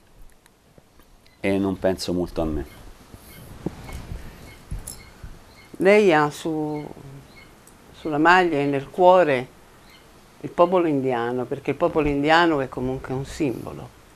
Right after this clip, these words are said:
Speaker 2: Come tutti i popoli oppressi,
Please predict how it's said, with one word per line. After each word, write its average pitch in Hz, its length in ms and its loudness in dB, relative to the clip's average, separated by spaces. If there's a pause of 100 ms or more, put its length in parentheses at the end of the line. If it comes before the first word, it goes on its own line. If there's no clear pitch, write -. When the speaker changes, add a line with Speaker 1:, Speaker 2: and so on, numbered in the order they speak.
(720)
Speaker 2:
Come 151 240 4
tutti 185 240 -2
i 165 40 0
popoli 165 360 2
oppressi, 151 800 2